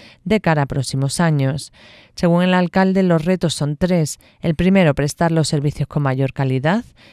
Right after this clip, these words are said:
En cuanto a la recogida de basuras, contar con una flota de vehículos adecuada. Y en cuanto al agua en baja,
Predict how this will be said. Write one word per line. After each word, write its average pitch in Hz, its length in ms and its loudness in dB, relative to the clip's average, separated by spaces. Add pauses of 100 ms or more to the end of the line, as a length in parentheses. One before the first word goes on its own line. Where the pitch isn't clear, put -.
(100)
En 151 100 -2
cuanto 147 240 0
a 143 40 2
la 143 100 0
recogida 156 520 -2
de 185 80 2
basuras, 156 640 -4
contar 160 380 -2
con 151 160 0
una 170 160 0
flota 147 360 -2
de 147 100 -4
vehículos 143 540 -4
adecuada. 156 640 0 (380)
Y 175 80 -2
en 180 100 0
cuanto 170 300 0
al 185 80 2
agua 208 160 2
en 208 100 0
baja, 190 420 -2